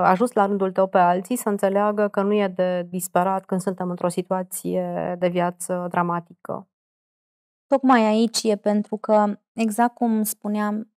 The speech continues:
Speaker 2: raiul și iadul încep de aici, de pe pământ. De câte ori suntem în tristețe, în mâhnire, în nemulțumire, suntem în iad.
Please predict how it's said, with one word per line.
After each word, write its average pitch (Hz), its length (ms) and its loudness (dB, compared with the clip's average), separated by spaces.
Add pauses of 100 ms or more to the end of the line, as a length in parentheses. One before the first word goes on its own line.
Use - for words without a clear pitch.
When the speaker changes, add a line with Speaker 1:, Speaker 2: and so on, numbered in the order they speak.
Speaker 2:
raiul 214 400 4
și - 160 -4
iadul 208 300 2
încep 202 240 -4
de 190 120 -6
aici, 196 220 -2
de 202 120 -4
pe 202 160 -6
pământ. 196 560 -6
De 196 160 -4
câte 214 340 -2
ori 214 200 2
suntem 208 480 0
în 208 140 0
tristețe, 196 720 -4
în 196 180 -2
mâhnire, 196 560 -2
în 190 100 -4
nemulțumire, 202 1120 -2
suntem 240 440 0
în 247 100 2
iad. 240 420 -2